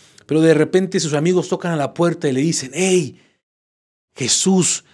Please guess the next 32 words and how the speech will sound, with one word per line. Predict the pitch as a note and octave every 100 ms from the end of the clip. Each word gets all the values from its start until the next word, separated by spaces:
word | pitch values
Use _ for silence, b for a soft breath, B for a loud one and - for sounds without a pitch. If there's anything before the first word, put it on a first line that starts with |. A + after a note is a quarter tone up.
| _
está | B2+ - - D#3 D3+ B2+ - _ _ _ _
en | C#3 C#3+
la | B2+
ciudad". | - D#3 A2 A#2 - _ _ _ _ _ _ _ _ _ _ _ _
Y | D#3
a |
lo | F3+
mejor | F3+ G3+
él | G3+ G3+ G#3 F#3
responde | F#3+ - F#3+ G3 G3 F#3+
de | F3 C#3 A2 B B _ _ _ _
forma | - F3 F3 F3+ D#3 A2+ F#2 - _
despreciativa, | C3+ B2+ D#3 D3 B2+ D#3+ G#3 E3+ C3+ A#2 - _ _ b b b
mezquina, | C3 B2+ - F#3+ G3+ D#3+ A#2+ G2 - _ _ _ _ _ _ -
y | E3
él |
dice, | F3 F3+
"Bueno, | F3 A3 A3 G#3+
pero | F#3 F3 E3 D3 C#3 D#3 _ C#3+
para | F3+ F#3+
mí | A#3
ya | G3+
no | F3+
hay | E3
esperanza. | - C#3 A#2 G2+ G2 F2+ - _ _ _ _ _ _ _ -
Yo | F3
ya | G3
no | G3 F#3+
tengo | F#3 F3+
nada | E3+ E3+ E3+ D#3+
que | D#3
hacer, | - D3 E3 F3